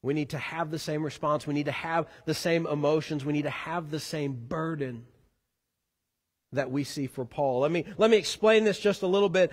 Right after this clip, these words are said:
We, I want you to, first thing I want you to notice about what Paul says is, is Paul immediately identifies himself with Israel. He says, if you, if you go back, I think it's verse three, he says that, that these are Israelites.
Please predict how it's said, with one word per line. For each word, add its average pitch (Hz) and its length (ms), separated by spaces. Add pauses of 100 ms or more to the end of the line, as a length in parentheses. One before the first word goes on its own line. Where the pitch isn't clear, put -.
(160)
We, 202 180
I 196 140
want 226 280 (140)
you 202 140
to, 190 80
first 233 260
thing 226 120
I 202 40
want 208 180
you 208 60
to 190 80
notice 208 180
about 185 200
what 185 160
Paul 214 260
says 208 380
is, 180 120 (200)
is 190 160
Paul 240 320
immediately 226 600
identifies 190 840
himself 175 680
with 156 320
Israel. 120 440 (1040)
He 202 100
says, 214 300
if 180 140
you, 214 180
if 180 140
you 202 80
go 226 180
back, 214 280
I 196 60
think 202 120
it's 160 80
verse 190 280
three, 214 480 (200)
he 214 120
says 214 500
that, 190 200
that 175 140
these 208 180
are 190 140
Israelites. 220 920